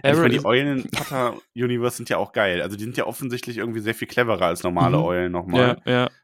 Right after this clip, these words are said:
Speaker 1: Ähm, und kümmern sich auch so umeinander und sowas. Also das ist aber auch schon echt, äh, ja.
Speaker 2: Ja,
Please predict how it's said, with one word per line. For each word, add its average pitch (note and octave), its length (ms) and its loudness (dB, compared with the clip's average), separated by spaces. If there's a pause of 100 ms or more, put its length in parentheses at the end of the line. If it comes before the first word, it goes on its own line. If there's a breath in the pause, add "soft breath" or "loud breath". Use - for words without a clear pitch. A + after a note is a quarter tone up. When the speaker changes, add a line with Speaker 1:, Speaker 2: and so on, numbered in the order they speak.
(180)
Speaker 1:
Ähm, G#2 280 0
und G#2 200 -6
kümmern C3+ 300 2
sich F2 140 -8
auch F2 100 -4
so G2+ 140 -4
umeinander F2 540 2
und F2+ 140 -4
sowas. G2+ 360 -2
Also G#2+ 140 -6
das G#2 180 -8
ist - 100 -10
aber G#2+ 180 2
auch - 80 -2
schon - 200 -8
echt, - 320 -8
äh, G2+ 260 2 (100)
ja. F2 260 0 (300)
Speaker 2:
Ja, C3 280 2